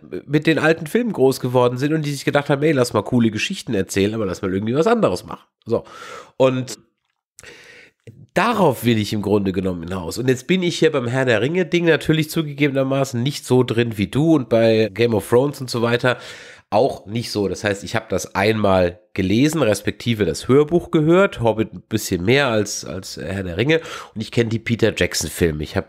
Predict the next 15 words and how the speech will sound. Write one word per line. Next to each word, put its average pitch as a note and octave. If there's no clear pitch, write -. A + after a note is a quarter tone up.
das F2
Silmarillion G#2+
nutze A2
ich -
zum G2
Einschlafen D#2
als C#2
Hörbuch. -
Ja, E3
zehn A2
Minuten G2
Silmarillion E2+
bin D2+
ich -
eingeschlafen. -